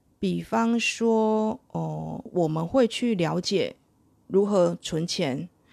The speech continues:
然后如何把钱的价值放大，哦，如何做金钱管理，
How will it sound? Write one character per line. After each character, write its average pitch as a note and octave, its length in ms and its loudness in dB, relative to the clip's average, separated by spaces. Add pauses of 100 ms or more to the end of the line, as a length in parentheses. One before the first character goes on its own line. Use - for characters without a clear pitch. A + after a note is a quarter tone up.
(220)
然 F3 180 0
后 A#3 220 2
如 G3 140 2
何 F#3+ 180 -2
把 - 240 -6
钱 D#3+ 640 -4
的 E3+ 120 -2
价 E3 360 -4
值 - 480 -12 (100)
放 E3+ 360 -2
大， - 340 -4 (640)
哦， - 200 -8 (220)
如 G#3 180 2
何 G#3+ 200 4
做 A#3 200 4
金 G#3 240 0
钱 F3+ 220 -4
管 D#3 380 -4
理， F#3 280 -2